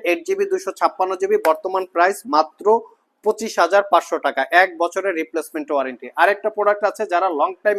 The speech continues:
ব্যাটারি ব্যাকআপ চান, একবার ব্যাটারি চার্জ দিয়ে মোটামুটি সারাদিন কভার করে নিতে পারবেন। এটা হচ্ছে টি ফোরটিন এস Core i five টেন Gen, সিক্সটিন জিবি র্যাম, টু ফিফটি সিক্স জিবি এসএসডি, মাত্র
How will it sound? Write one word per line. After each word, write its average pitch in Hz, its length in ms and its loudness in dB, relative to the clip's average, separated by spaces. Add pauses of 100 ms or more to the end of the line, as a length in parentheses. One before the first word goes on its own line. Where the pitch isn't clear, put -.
ব্যাটারি 185 320 -2
ব্যাকআপ 180 300 -2
চান, 185 120 2 (540)
একবার 185 220 2 (100)
ব্যাটারি 185 300 0 (100)
চার্জ 160 180 4 (100)
দিয়ে 185 120 0 (120)
মোটামুটি 165 480 -6
সারাদিন 165 360 -2 (100)
কভার 156 300 2
করে 170 120 -4 (100)
নিতে 160 220 -10
পারবেন। 160 260 -2 (380)
এটা 151 160 -4
হচ্ছে 170 240 -4
টি 170 100 -6 (120)
ফোরটিন 175 360 -4
এস 190 160 -6
Core 160 200 -2
i - 100 -2
five 175 240 0
টেন 160 240 -4
Gen, 185 140 -4 (420)
সিক্সটিন 196 480 -4
জিবি 190 180 0
র্যাম, 190 240 -2
টু 175 60 -6 (100)
ফিফটি - 240 -6 (100)
সিক্স 180 200 -6
জিবি 180 260 -4
এসএসডি, 165 340 -6 (220)
মাত্র 147 200 -6